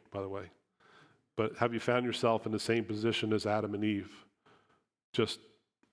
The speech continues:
saying, "I never imagined it would be this bad when I sinned this way"?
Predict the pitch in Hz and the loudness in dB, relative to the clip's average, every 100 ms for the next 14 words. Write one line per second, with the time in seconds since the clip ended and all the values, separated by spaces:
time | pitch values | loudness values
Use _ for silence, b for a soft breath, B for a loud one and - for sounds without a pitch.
0 | _ _ _ _ _ - - 113 107 95 | _ _ _ _ _ -4 2 2 0 -4
1 | - _ _ _ _ - - 113 110 120 | -16 _ _ _ _ -20 -8 -4 0 0
2 | 120 120 113 110 104 98 101 107 95 107 | 2 0 2 0 0 -4 -6 -6 -4 -2
3 | 101 104 - 107 95 95 - 120 101 98 | -2 -4 -2 -2 -2 -6 -14 -6 -2 -2
4 | 101 92 - _ - - 113 104 98 - | -4 -10 -20 _ -10 0 0 0 -4 -2
5 | 104 | -4